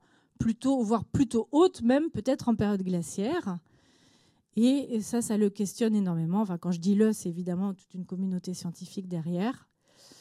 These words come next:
Pourquoi ? Parce que, en même temps, alors un peu plus en avant, dans les années, euh, mille neuf cent soixante, il y a eu donc des premières mesures qui ont été faites dans l'atmosphère, donc l'atmosphère actuelle.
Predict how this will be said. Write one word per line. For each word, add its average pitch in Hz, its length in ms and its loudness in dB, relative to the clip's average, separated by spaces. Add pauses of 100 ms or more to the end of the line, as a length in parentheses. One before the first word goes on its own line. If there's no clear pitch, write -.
(760)
Pourquoi ? 285 420 6 (260)
Parce 269 200 0
que, 311 280 2
en 330 60 2
même 349 220 2
temps, 359 180 2 (160)
alors 233 240 2
un 226 140 2
peu 311 120 2
plus 285 220 0
en 226 120 4
avant, 208 280 2 (280)
dans 240 220 2
les 262 220 4
années, 277 460 4
euh, 208 280 2
mille 226 160 6
neuf 240 140 4
cent 226 160 0
soixante, 226 800 0
il 240 80 2
y 233 100 6
a 277 60 8
eu 311 60 8
donc 240 180 4
des 214 120 4
premières 320 540 2
mesures 247 440 4
qui - 100 -6
ont 214 60 0
été 208 320 -6
faites - 500 -6 (340)
dans 226 220 6
l'atmosphère, 254 760 0 (600)
donc 190 100 -4
l'atmosphère 220 420 4 (120)
actuelle. 185 600 -2